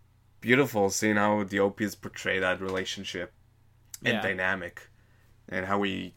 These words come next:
Speaker 1: grows up. It's, it's great.
Speaker 2: Yeah. And, and as you mentioned before, just
Speaker 1: Ugh.
Speaker 2: the overall soundtrack reinforces those themes, I think.
Speaker 1: For sure.
Speaker 2: Um,
Speaker 1: For sure. Uh,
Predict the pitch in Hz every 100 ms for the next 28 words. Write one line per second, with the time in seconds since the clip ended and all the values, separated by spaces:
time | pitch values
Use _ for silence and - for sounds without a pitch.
0 | - 110 95 92 90 90 - - - -
1 | - - - - - - - _ _ -
2 | - - - - - - - 104 98 -
3 | - - 180 - - - 185 208 202 196
4 | 175 143 151 143 156 143 147 - 170 170
5 | 160 165 135 - 120 127 139 117 - 127
6 | 123 117 127 120 127 113 113 110 - 101
7 | 107 101 101 98 98 - - _ _ _
8 | _ _ - _ _ _ - _ _ _
9 | - _ _ _ - _ - _ - -
10 | - 117 - 151 - _ - - - -
11 | - - 120 113 98 107 - - - 120
12 | - 107 - - - - - - _ _
13 | _ -